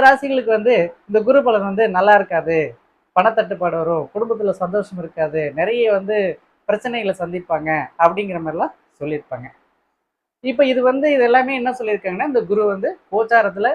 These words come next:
இந்த இடங்களுக்கு போறதை வச்சு இது எல்லாமே நிறைய பேர் நிறைய பலன்கள் நிறைய வீடியோக்கள் போட்டிருப்பாங்க. ஆனா அந்த விதிவிலக்குங்கிறத வந்து யாரும் போட மாட்டாங்க. ஏன்னா அப்படி நாங்க எங்களை மாதிரி ஒரு சிலர் போட்டா கூட அதை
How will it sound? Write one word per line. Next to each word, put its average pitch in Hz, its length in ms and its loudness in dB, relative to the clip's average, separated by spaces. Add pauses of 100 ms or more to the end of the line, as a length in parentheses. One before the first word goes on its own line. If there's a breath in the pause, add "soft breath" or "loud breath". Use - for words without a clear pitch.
(140)
இந்த 175 160 -6
இடங்களுக்கு 196 420 -6
போறதை 180 360 0
வச்சு 160 220 -8 (280)
இது 160 160 -2
எல்லாமே 180 300 0 (180)
நிறைய 175 280 -2
பேர் 208 140 0 (120)
நிறைய 160 280 -2
பலன்கள் 175 340 -6 (420)
நிறைய 220 280 4
வீடியோக்கள் 277 400 2
போட்டிருப்பாங்க. 180 480 -6 (420)
ஆனா 233 120 6 (100)
அந்த 233 240 4
விதிவிலக்குங்கிறத 269 800 2
வந்து 233 180 4 (460)
யாரும் 202 260 4
போட 220 120 2 (120)
மாட்டாங்க. 156 260 -8 (440)
ஏன்னா 208 240 6
அப்படி 208 200 0 (120)
நாங்க 185 320 2
எங்களை 196 240 2
மாதிரி 262 200 6
ஒரு 220 140 0
சிலர் 247 300 0
போட்டா 226 200 4 (100)
கூட 226 120 6 (560)
அதை 156 100 0